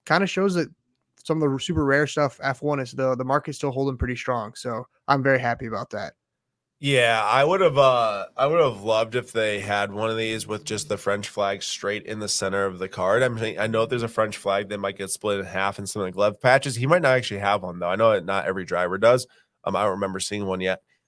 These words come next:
Speaker 2: But if they did put a French flag right in the middle, that would have been really cool. And honestly, you're right, Julie. If this was, like, chilling around two thousand dollars, I actually was thinking, like, "Hey, is it worth <laughs> making a play on?" You know, but no, we're not even close. Didn't even have a chance.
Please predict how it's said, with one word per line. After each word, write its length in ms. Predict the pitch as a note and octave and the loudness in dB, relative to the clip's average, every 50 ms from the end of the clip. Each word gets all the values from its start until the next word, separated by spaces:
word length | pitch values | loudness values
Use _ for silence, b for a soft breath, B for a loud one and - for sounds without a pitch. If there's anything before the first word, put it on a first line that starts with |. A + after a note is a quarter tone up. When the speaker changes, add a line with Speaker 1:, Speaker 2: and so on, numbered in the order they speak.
| _ _ | _ _
Speaker 2:
But 220 | - B2 A#2+ - C3 | 6 6 8 10 8
if 160 | D3+ D3 D3 | 6 8 8
they 100 | D#3 D3 | 6 4
did 260 | C3+ C3+ C3+ C3 G#2 | 6 6 6 6 8
put 120 | - A#2+ A#2 | 6 4 4
a 60 | A2+ | 4
French 240 | - A#2 A2+ A2 - | 4 2 2 2 2
flag 240 | - A2 G#2 G#2 | 2 2 2 4
right 80 | G#2 G#2+ | 2 -2
in 60 | G#2 | -2
the 60 | G2+ | -2
middle, 200 | G2 G#2+ G#2 G2+ | -2 -2 -2 0
that 160 | G2+ G#2+ G#2 F#2+ | 2 0 2 0
would 80 | G#2+ | 0
have 40 | G#2 | 0
been 160 | A2 A2 G#2+ | 0 -2 0
really 220 | A2 A2 A2 A2 A2 | 0 0 -2 -2 -2
cool. 260 | - A#2+ A#2+ A#2+ A#2 | 0 2 4 6 6
And 120 | A2 A2 G#2+ | 6 4 2
honestly, 540 | G#2 G#2+ A2+ A2 - B2 A#2+ A#2 G#2 - _ _ | 2 2 0 0 0 -2 -2 -2 -4 -8 _ _
you're 160 | G#2+ G#2+ G2+ | -4 0 0
right, 120 | G#2 G2+ F#2+ | 0 0 0
Julie. 180 | - F#2+ F#2+ | -4 -6 -6
If 60 | F#2+ | -4
this 160 | G2+ A2 A2 - | -4 -6 -6 -4
was, 120 | A#2+ A#2+ | 0 -2
like, 120 | A#2+ A2+ | -2 -2
chilling 240 | - - A2 G2+ G2+ | -2 -4 -2 -2 0
around 260 | G#2+ G#2 G#2 G2+ G2 | 0 0 0 0 -2
two 120 | - G#2 G2 | -4 -4 0
thousand 320 | G#2 G#2 G#2 G2 - G2 | 2 2 2 0 0 -2
dollars, 240 | F#2 F2+ F#2+ G2+ F#2+ | 0 2 2 2 2
I 100 | F#2+ F#2 | 0 -2
actually 200 | F#2+ - - F#2 | -2 -2 -4 -4
was 180 | F2+ F2+ F#2 - | -2 -2 -4 -4
thinking, 220 | - F#2 F2+ E2+ | -10 -12 -10 -8
like, 120 | E2 E2 | -8 -8
"Hey, 140 | - F#2 F2+ | -6 -6 -6
is 120 | E2+ E2 E2+ | -6 -6 -6
it 40 | |
worth 180 | E2+ E2+ G2 - | -6 -6 -6 -4
<laughs> 0 | |
making 260 | G2+ G2 - - A2+ A2 | -6 -6 -2 0 0 0
a 80 | G#2+ | 2
play 240 | - - G2 G2+ G#2+ | 2 4 4 6 6
on?" 160 | A2+ B2 C3 | 4 4 4
You 100 | C#3 C#3 | 6 6
know, 220 | C#3+ D3+ D3 C#3 A#2 | 8 10 8 8 8
but 180 | A2 G2+ G2 - | 4 0 0 -2
no, 180 | F#2 E2+ E2+ F2+ | -4 -6 -6 -6
we're 120 | F#2 G#2 G#2+ | -6 -6 0
not 240 | G#2 A#2 A#2+ B2 A#2+ | 2 4 4 4 4
even 180 | A#2 A2 G#2 | 2 0 -2
close. 380 | - - - A2 G#2+ G#2+ G#2 - | -6 2 4 4 4 4 2 -2
Didn't 180 | - A#2 A#2 | -2 0 0
even 160 | A#2+ A#2 A2 G#2+ | 0 0 0 0
have 140 | G#2+ G#2 | 0 -2
a 40 | G2+ | -2
chance. 500 | F#2 - - G2 G2 G#2 G2+ - - - | -2 -2 0 0 2 2 0 -2 -4 -10